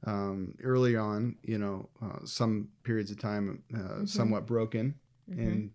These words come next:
Speaker 1: somewhat complete at different times. So
Speaker 2: Mm-hmm.
Speaker 1: without going into all that, but, but yeah, definitely didn't have that background and definitely didn't grow up a Christian, a believer. That's another assumption sometimes people
Speaker 2: Yeah,
Speaker 1: make.
Speaker 2: another assumption is that, that people think since we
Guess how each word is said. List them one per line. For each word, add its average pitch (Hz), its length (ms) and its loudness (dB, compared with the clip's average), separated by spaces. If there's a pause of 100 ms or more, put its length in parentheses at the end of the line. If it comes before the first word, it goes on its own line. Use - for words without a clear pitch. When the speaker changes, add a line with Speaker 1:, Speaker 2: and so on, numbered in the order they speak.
(200)
Speaker 1:
somewhat 113 420 0
complete 117 480 0 (240)
at 117 100 -4
different 113 280 0
times. 127 400 0 (220)
So 180 100 2
Speaker 2:
Mm-hmm. 113 160 4
Speaker 1:
without 113 260 2
going 117 240 2
into 117 120 2
all 117 120 2
that, 135 240 -2
but, 120 220 2 (480)
but 139 120 8
yeah, 151 260 8
definitely 131 440 6
didn't 113 300 4
have 113 160 2
that 107 140 2
background 113 500 0
and 110 100 2
definitely 113 300 0
didn't 107 200 -2
grow 107 180 2
up 107 100 -4
a 110 40 -6
Christian, 117 480 -2
a 113 60 -2
believer. 107 480 -4 (480)
That's 117 160 4
another 120 300 4
assumption 104 400 -2
sometimes 127 420 -4
people 101 400 -4 (220)
Speaker 2:
Yeah, 208 180 8
Speaker 1:
make. 165 80 6
Speaker 2:
another 220 260 6
assumption 196 460 2
is 175 140 -4
that, 175 380 0
that 151 120 -6
people 196 260 -2
think 185 400 0
since 165 480 -4
we 160 420 -2